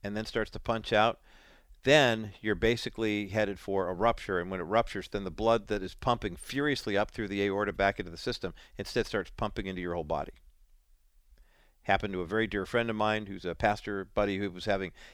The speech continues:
headaches and backaches, and next thing you know, he woke up in the hospital. He had a stroke 'cause a blood clot had gotten lodged in his brain, and he had had an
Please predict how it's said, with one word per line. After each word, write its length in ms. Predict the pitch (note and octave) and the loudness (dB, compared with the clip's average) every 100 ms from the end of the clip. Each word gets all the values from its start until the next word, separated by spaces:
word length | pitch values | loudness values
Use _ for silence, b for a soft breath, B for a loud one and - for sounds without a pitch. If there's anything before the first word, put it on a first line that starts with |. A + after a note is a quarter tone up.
| B | B
headaches 400 | C3+ B2 B2 - | 6 8 4 0
and 120 | F#2 | 0
backaches, 600 | G#2+ A2 A2 A2 G#2 - | 4 4 4 0 0 -8
and 100 | F#2 | -8
next 180 | G#2 - | -8 -6
thing 140 | G#2+ | -6
you 60 | G#2 | -2
know, 100 | G#2 | -2
he 60 | |
woke 240 | G2 G2+ - | 0 0 -2
up 100 | G2 | -6
in 80 | F#2 | -4
the 60 | |
hospital. 420 | F#2 G2+ - G2 | -4 -4 -4 -6
He 80 | G2 | 0
had 140 | F#2+ F2+ | 0 0
a 80 | - | -6
stroke 420 | - C3 A2+ A2+ | -6 2 2 0
'cause 160 | - F#2+ | -8 -6
a 100 | E2+ | -6
blood 320 | F#2 A#2+ C#3 | 2 2 2
clot 320 | - F2 F#2 - B B | 2 2 0 -4 B B
had 100 | - | -4
gotten 240 | F#2+ F#2+ G2+ | 2 2 4
lodged 320 | G2 G2+ - | 2 2 -2
in 60 | F#2 | -10
his 140 | F2+ | -10
brain, 440 | - B2+ B2 G2+ G2 | 0 2 4 2 -2
and 280 | G#2+ G#2+ | -6 -6
he 140 | G#2 G#2+ | -4 -4
had 100 | G#2 | 0
had 160 | G2+ | 2
an 180 | G2 F2+ | 2 0